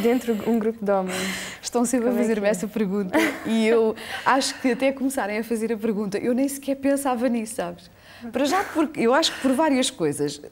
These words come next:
Speaker 2: Eh, eu era um bocadinho, quando era adolescente, era um bocadinho Maria Rapaz. Não no sentido Maria Rapaz que às vezes associamos a, à miúda que só veste ca-, só usa calças e,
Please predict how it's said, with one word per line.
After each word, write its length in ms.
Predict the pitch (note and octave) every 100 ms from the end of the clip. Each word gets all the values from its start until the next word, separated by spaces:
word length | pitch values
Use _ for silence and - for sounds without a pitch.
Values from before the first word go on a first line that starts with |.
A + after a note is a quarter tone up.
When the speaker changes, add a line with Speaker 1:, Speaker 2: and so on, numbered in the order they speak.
| -
Speaker 2:
Eh, 240 | - G3+ -
eu 180 | A3+
era 160 | A#3 B3
um 60 | B3+
bocadinho, 400 | B3 A#3+ A3 F#3+
quando 140 | A3+
era 120 | A3+
adolescente, 380 | A3+ A3 G#3+ A3
era 120 | G3+
um 40 | A3
bocadinho 280 | G#3 G#3+ G3
Maria 240 | G3 G3+
Rapaz. 480 | G3+ F#3+ F3+ D#3+ E3 - - - -
Não 260 | A3+ D4+
no 140 | E4+ E4+
sentido 760 | D#4 D4 C4 C4+ A3 A#3 D#2 -
Maria 360 | A#2+ G3+ A3+
Rapaz 280 | A3+ A#3+ A#3
que 100 | -
às 100 | A#3+
vezes 200 | G#3+ A3 A3
associamos 500 | B3 - A#3 A3 G3+
a, 300 | G3+ F#3 E3
à 60 | G3
miúda 280 | G#3 G#3+
que 80 | G#3
só 140 | - G3
veste 280 | F#3+ G3+ -
ca-, 280 | - - F#3+
só 180 | - G#3
usa 180 | G#3+ A3
calças 500 | C#4 D4 D4 A3+
e, 80 | G#3